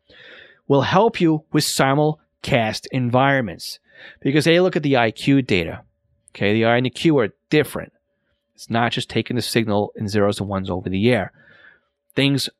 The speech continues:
end up in certain planes in digital world, and we're not gonna get into that 'cause now I really make you wanna crash into a tree if you're listening while driving. Or if you're out for a walk or a jog,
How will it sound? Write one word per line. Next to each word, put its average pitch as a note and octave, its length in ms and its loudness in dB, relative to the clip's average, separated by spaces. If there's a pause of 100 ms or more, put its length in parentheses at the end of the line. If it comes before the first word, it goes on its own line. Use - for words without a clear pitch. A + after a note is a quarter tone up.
end B2+ 160 2
up B2+ 140 2
in B2+ 100 -4
certain C3 360 0
planes C#3 560 0
in A#2 220 -6
digital A2 440 2
world, A2 260 2
and F#2+ 80 -4
we're G2+ 60 -2
not G#2 120 -6
gonna C3 160 -2
get C3+ 160 2
into D#3 240 0
that G2+ 220 -2
'cause F#2+ 180 -6
now A2+ 180 -2
I A2+ 80 0
really C3 260 4
make B2 200 -4
you B2 60 2
wanna A#2 160 -2
crash G#2 340 -2
into G#2 180 -4
a G2 60 0
tree A#2+ 360 0 (280)
if - 140 -6
you're G2+ 100 -4
listening G#2 300 -4 (380)
while G2+ 200 2
driving. B2+ 360 2 (340)
Or G#2+ 200 -2
if G#2 80 -4
you're A2 180 -2
out A2 140 -4
for A#2+ 100 0
a A#2 60 4
walk A#2+ 280 0
or B2+ 60 0
a C3 60 0
jog, C#3+ 420 0